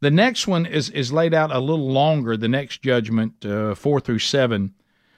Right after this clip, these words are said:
uh, will be part of, of what the third angel will do. The third angel poured out his bowl into the rivers. Do y'all notice not much pause here between the bowls? Not a lot of pause. Uh, the third angel poured out his bowl into the rivers and the springs of water,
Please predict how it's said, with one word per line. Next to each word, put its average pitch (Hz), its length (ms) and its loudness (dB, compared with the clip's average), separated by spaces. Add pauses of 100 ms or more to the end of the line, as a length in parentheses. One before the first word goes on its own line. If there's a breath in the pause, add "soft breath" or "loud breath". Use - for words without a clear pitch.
(240)
uh, 117 200 0
will 113 120 0
be 117 120 0
part 120 440 0
of, 104 260 -4
of 107 240 -8
what 117 180 0
the 101 100 -8
third 127 280 0
angel 104 360 -2
will 101 100 -4
do. 101 240 -2
The 107 100 -4
third 180 280 2
angel 147 280 0
poured 147 300 -2
out 127 220 0
his 147 200 -2
bowl 107 460 0 (380)
into 135 280 0
the 120 80 0
rivers. 123 360 0
Do 127 100 -2
y'all 165 160 4
notice 156 320 -2
not 143 200 -4
much 139 220 -8
pause 139 380 0
here 143 340 -6
between 131 300 -2
the 131 80 -2
bowls? 135 360 -6 (640)
Not 123 140 2
a - 20 2
lot 135 140 2
of 127 80 -4
pause. 131 300 -6 (960 soft breath)
Uh, 131 220 6
the 127 100 -4
third 170 280 4
angel 151 300 0
poured 156 260 2
out 127 180 0
his 143 200 -2
bowl 127 300 2
into 127 200 -2
the 110 100 -4
rivers 117 500 0
and 117 180 -2
the 104 60 -6
springs 143 480 -2
of 107 100 -2
water, 101 440 -2